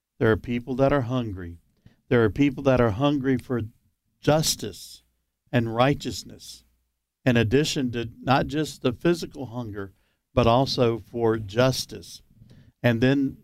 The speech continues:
we know there are those that are merciful. We see that worked out.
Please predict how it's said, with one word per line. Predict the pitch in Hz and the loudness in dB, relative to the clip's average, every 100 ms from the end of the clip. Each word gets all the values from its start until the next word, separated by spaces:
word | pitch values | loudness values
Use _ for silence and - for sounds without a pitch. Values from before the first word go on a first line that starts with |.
| _ - | _ -2
we | 135 123 | 2 4
know | 123 139 | 4 4
there | 143 135 | 4 2
are | 127 | 2
those | 123 131 127 | 2 2 0
that | 123 | -2
are | 110 | -4
merciful. | 107 123 - - 151 131 | -4 -6 -6 -2 0 2
We | 113 | -2
see | 90 135 123 | -4 -2 2
that | 123 127 | 2 0
worked | 117 113 - | -4 -6 0
out. | 117 117 | 2 2